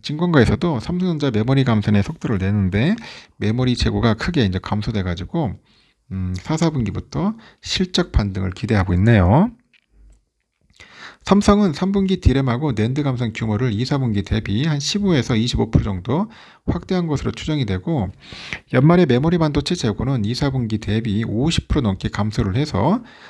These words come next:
어, 재고의 건전화가 예상된다고 하죠. 음, 사, 사 분기에는 뚜렷한 실적 개선 추세를 나타낼 것이라고, 어, 진단을 합니다.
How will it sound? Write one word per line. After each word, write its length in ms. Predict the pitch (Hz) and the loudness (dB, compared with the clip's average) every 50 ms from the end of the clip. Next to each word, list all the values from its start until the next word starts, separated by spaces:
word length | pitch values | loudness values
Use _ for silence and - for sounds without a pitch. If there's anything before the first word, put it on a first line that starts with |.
| - _ _ - | -20 _ _ -6
어, 200 | 107 104 107 107 | -4 -2 -2 0
재고의 440 | - - 147 143 147 151 165 165 165 | 2 2 2 2 4 2 2 2 0
건전화가 640 | - 127 120 135 135 151 143 123 104 117 123 113 98 | -2 -2 -2 0 0 0 0 0 0 0 0 0 0
예상된다고 500 | 101 107 123 117 101 107 - 92 90 - | 0 0 -2 -4 -4 -4 -4 -4 -4 -4
하죠. 460 | - 131 - 92 95 113 165 214 226 226 - - _ _ _ _ - | -4 -4 -2 -2 0 2 2 0 0 -2 -8 -20 _ _ _ _ -10
음, 200 | 101 98 98 101 98 | -6 -4 -4 -4 -4
사, 160 | - - 156 | -2 0 0
사 120 | 156 160 156 | 2 2 2
분기에는 440 | 147 131 107 101 101 127 147 139 | 0 -2 0 0 0 0 0 -2
뚜렷한 400 | 139 170 165 160 - - 131 117 | -2 0 -2 -2 -2 -2 -4 -2
실적 320 | 110 - 170 - - 151 151 | -2 -2 -4 -2 -4 -4 -2
개선 260 | - 110 104 104 98 | -2 -2 0 0 2
추세를 640 | - - - - 151 131 92 90 92 113 160 208 220 - - - - - _ - | 2 2 2 2 2 0 0 0 0 0 0 0 -2 -4 -10 -20 -20 -20 _ -8
나타낼 400 | - - - - 127 110 101 - | -8 -6 -2 -2 0 0 0 -2
것이라고, 680 | - 98 90 - 95 92 90 90 - 151 175 190 208 - - - _ _ - | -4 -6 -4 -2 -2 -2 -2 -2 0 0 0 0 0 -2 -6 -16 _ _ -14
어, 60 | - 95 | -14 -12
진단을 440 | - - 107 101 95 98 90 90 87 | -8 -4 -4 -2 0 0 0 0 0
합니다. 640 | 82 - 147 147 135 - - 82 82 95 127 175 | -2 -2 -2 -2 -2 -2 -2 -2 -2 0 0 0